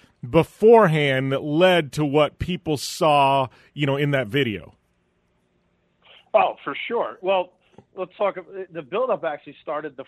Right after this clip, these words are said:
Speaker 2: Friday morning when the dude was entering the credential office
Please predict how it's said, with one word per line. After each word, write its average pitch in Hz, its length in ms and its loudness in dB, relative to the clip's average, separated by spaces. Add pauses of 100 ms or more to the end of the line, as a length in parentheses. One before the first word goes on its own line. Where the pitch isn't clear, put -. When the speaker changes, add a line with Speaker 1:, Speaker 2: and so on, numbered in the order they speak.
Speaker 2:
Friday 147 320 -8
morning 123 600 -14
when 127 220 -14
the 123 80 -14
dude 147 340 -4 (360)
was 127 100 -12 (160)
entering 151 540 -2
the 127 100 -12
credential 127 640 -6
office 113 380 -6